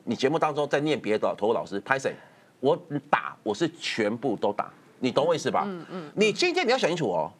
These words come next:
Speaker 1: 你要什么样的业随投顾老师？好，我看你，来，来，来，昨天看过了，来看今天扣讯哦，许晶晶啊。
Speaker 2: 有。
Speaker 1: 今天九点三十七分哦，因为我怕买不到，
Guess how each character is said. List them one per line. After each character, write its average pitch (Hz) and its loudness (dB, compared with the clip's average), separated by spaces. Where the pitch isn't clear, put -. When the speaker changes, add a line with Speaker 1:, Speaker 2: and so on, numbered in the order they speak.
Speaker 1:
你 175 2
要 330 4
什 - 0
么 120 0
样 202 2
的 - -4
业 165 2
随 120 0
投 104 -2
顾 113 2
老 85 0
师？ 85 -8
好， 110 2
我 113 0
看 175 0
你， 160 -2
来， 139 2
来， 165 2
来， 165 2
昨 175 2
天 214 2
看 214 2
过 185 2
了， 131 0
来 143 2
看 165 -2
今 160 0
天 160 0
扣 151 2
讯 147 -2
哦， 113 -2
许 104 -4
晶 110 0
晶 117 2
啊。 85 0
Speaker 2:
有。 170 -8
Speaker 1:
今 269 0
天 277 2
九 185 2
点 202 4
三 151 2
十 - 0
七 143 0
分 127 2
哦， 98 0
因 - 4
为 220 6
我 104 -4
怕 165 2
买 98 -12
不 87 -10
到， - 0